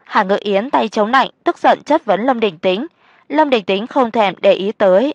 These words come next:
giơ nắm tay về phía Đào Khuynh. "Đào Khuynh, cô nghe rõ cho tôi, nếu Hạ Lâm Đế thật sự lựa chọn cô, ba tôi, ba tôi sẽ không bỏ qua cho anh ấy.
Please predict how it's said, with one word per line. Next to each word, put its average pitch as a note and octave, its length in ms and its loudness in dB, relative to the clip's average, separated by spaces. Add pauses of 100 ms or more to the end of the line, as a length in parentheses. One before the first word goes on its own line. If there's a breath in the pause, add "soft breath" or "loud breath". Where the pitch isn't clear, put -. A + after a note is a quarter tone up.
giơ A3 240 0
nắm F#3+ 200 -2
tay A3+ 220 2
về F#3 160 2
phía F#3+ 200 -4
Đào A#3 260 2
Khuynh. A3 220 -4 (840)
"Đào G3 220 4
Khuynh, B3 300 2 (440)
cô G3+ 140 -2
nghe A3+ 200 2
rõ G#3+ 200 4
cho C#4+ 140 2
tôi, C#4 300 2 (460)
nếu G#3 240 2
Hạ B3 100 4
Lâm B3 220 2
Đế A3+ 240 2
thật D4 200 -2
sự A3+ 160 0
lựa G3+ 140 2
chọn A3+ 220 0
cô, B3 240 2 (460)
ba G#3+ 180 4
tôi, A3+ 240 4
ba G#3+ 140 6
tôi A3+ 180 4
sẽ A3 120 0
không C#4+ 180 0
bỏ C4+ 180 6
qua B3 180 4
cho C#4+ 100 4
anh C4+ 140 2
ấy. B3 220 2